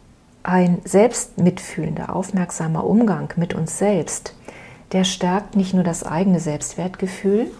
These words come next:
sondern es führt auch dazu, dass wir mit anderen liebevoller und aufmerksamer umgehen.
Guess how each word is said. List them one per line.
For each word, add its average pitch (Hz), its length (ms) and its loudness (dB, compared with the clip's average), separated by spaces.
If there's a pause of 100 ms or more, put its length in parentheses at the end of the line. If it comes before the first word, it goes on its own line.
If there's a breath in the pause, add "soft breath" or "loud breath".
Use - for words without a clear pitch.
sondern 226 460 4 (420)
es 196 220 0
führt 240 300 -2
auch 202 120 -4
dazu, 208 320 -4
dass 196 180 0
wir 190 60 0
mit 190 220 -2
anderen 190 340 2
liebevoller 156 460 -6
und 143 120 -8
aufmerksamer 143 680 -8
umgehen. 143 540 -10